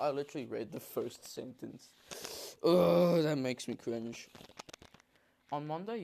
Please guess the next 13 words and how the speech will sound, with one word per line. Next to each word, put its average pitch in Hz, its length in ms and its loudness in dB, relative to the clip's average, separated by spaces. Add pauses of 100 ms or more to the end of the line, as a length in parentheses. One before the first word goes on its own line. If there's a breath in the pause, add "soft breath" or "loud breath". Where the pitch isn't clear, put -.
Ubisoft 190 380 -12
announced 151 320 -10
a 139 60 -10
new 139 120 -10
free-to-play 160 560 -8
first-person 151 500 -10
shooter 131 280 -12
in 120 100 -12
Tom 147 320 -8
Clancy's 127 360 -16
Exodus 127 400 -10
that 117 160 -4
will 120 180 -6